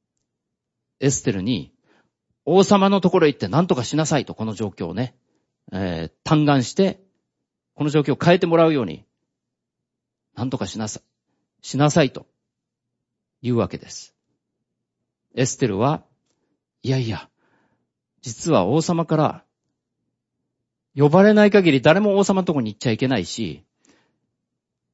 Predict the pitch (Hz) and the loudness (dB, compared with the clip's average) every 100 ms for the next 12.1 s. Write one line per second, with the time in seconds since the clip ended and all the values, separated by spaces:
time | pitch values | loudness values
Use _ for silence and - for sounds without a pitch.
0 | _ _ _ _ _ _ _ _ - 123 | _ _ _ _ _ _ _ _ -12 -6
1 | 156 170 170 180 156 110 131 170 170 135 | -2 -2 2 4 4 4 2 2 2 0
2 | 131 185 175 175 135 185 226 147 - - | 0 0 2 2 4 4 4 0 -4 -10
3 | - _ _ _ _ _ _ _ _ 127 | -18 _ _ _ _ _ _ _ _ -4
4 | 143 185 214 180 123 170 190 - 214 190 | -2 -2 0 -2 2 0 0 0 -2 -2
5 | 185 196 - - - _ _ _ _ _ | -4 -4 -8 -18 -20 _ _ _ _ _
6 | _ _ _ _ _ _ _ _ _ _ | _ _ _ _ _ _ _ _ _ _
7 | _ - 90 73 - - _ _ _ _ | _ -8 -8 -8 -14 -20 _ _ _ _
8 | _ _ _ _ _ _ _ _ _ _ | _ _ _ _ _ _ _ _ _ _
9 | _ _ _ _ _ _ _ _ _ _ | _ _ _ _ _ _ _ _ _ _
10 | _ _ _ _ _ _ _ _ _ 110 | _ _ _ _ _ _ _ _ _ -4
11 | 127 180 180 185 147 - - 87 104 - | 0 0 0 -2 -2 -4 -6 -2 0 -2